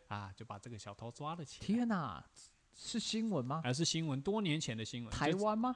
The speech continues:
Speaker 1: 哎，但是台湾啊。
Speaker 2: 天哪。
Speaker 1: 啊，当，当，当时这个新闻就，就蛮，蛮红的，大家就会想说，“这小偷是在玩什么啊？”这款游戏啊，就上了这个新闻版面。<laughs> 啊，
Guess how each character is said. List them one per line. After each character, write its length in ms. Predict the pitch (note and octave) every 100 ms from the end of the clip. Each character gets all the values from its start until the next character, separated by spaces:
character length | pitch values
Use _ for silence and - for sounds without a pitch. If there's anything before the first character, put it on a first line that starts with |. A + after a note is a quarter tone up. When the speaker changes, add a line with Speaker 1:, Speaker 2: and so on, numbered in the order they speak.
| -
Speaker 1:
哎， 120 | A2
但 180 | A2+ C#3
是 140 | C3
台 220 | C#3+ A2+ A2+
湾 120 | A#2
啊。 120 | A2+ -
Speaker 2:
天 240 | - G3
哪。 260 | G#3 C#3+ B2+
Speaker 1:
啊， 120 | C3
当， 320 | D#3 F3 E3+ F3
当， 420 | F3 F3 F3 F3+
当 220 | F3+ F3+
时 160 | - E3+
这 120 | D3
个 80 | C#3
新 200 | - C3+
闻 140 | A#2
就， 400 | A2+ C3+ A#2 C#3 C3+
就 500 | - C#3 C#3+ C#3+ D3+ - _ _ - -
蛮， 300 | - A#2 C3 A#2+ _ _ _
蛮 160 | C3 D#3+
红 240 | - A#2+
的， 120 | A#2+ A2 - -
大 80 |
家 40 | E3
就 100 | E3+
会 40 |
想 140 | D#3+ A2
说 120 | C3+ - -
，“这 100 | -
小 120 | F#3+ -
偷 160 | A#2
是 60 | G#2+
在 80 | A#2+
玩 200 | G2+ A2
什 100 | -
么 60 |
啊？” 180 | C3+ A#2 - _ _ -
这 100 | C3
款 200 | - G2+
游 160 | G2 G2+
戏 180 | -
啊， 160 | G#2+ A2
就 260 | A2+ G#2+ G#2+
上 300 | - A#2 G#2
了 200 | G2+ A#2+
这 100 | A#2
个 80 | G#2+
新 240 | - A2
闻 100 | G#2+
版 140 | - -
面。 100 | A#2+ - F#3+
<laughs> 240 | D#4 -
啊， 80 | -